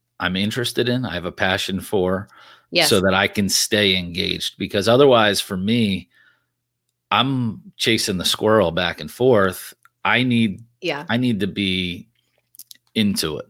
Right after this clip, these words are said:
Speaker 1: So, like, I just bought an insurance agency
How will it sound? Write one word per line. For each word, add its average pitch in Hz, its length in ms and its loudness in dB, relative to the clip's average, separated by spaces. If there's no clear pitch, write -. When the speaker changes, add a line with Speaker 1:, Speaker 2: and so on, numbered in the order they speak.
Speaker 1:
So, 123 200 4
like, 113 360 4
I - 80 -2
just 127 240 0
bought 113 200 6
an 104 120 4
insurance 95 560 0
agency 87 720 -2